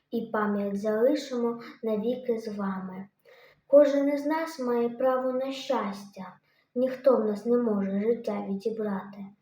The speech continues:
Ми всі з вами сестри, ми всі з вами браття. Ми любимо життя і цінуємо свободу.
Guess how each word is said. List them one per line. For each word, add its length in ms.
Ми 120
всі 380
з 80
вами 260
сестри, 680
ми 160
всі 440
з 60
вами 320
браття. 580
Ми 160
любимо 420
життя 600
і 100
цінуємо 540
свободу. 800